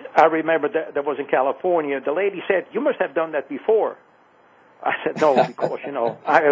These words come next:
Speaker 1: I was doing that for twenty-five years, you know, on
Speaker 2: <laughs>
Speaker 1: photographs. So I know, you know, how to do it. And
Speaker 2: Well,
Speaker 1: the
Speaker 2: and how
Speaker 1: biggest
Speaker 2: long have you,
Speaker 1: mistake
Speaker 2: how long have you been doing permanent makeup on people's faces now?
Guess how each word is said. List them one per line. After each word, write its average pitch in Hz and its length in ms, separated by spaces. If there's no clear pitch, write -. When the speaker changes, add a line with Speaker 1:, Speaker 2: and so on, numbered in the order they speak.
Speaker 1:
I 143 80
was 151 160
doing 175 260
that 143 200
for 139 100
twenty-five 143 720
years, 143 260
you 165 100
know, 139 140
on 139 280
Speaker 2:
<laughs> - 20
Speaker 1:
photographs. 180 600
So 143 360
I 143 140
know, 151 420
you 151 80
know, 139 300
how 151 220
to 139 60
do 202 240
it. 104 80
And 165 120
Speaker 2:
Well, - 40
Speaker 1:
the 196 40
Speaker 2:
and 180 100
how 214 140
Speaker 1:
biggest 254 80
Speaker 2:
long 262 160
have 190 120
you, 196 160
Speaker 1:
mistake - 100
Speaker 2:
how 180 120
long 185 140
have 170 80
you 156 80
been 139 100
doing 123 220
permanent 131 360
makeup 117 460
on 110 160
people's 107 340
faces 104 400
now? - 240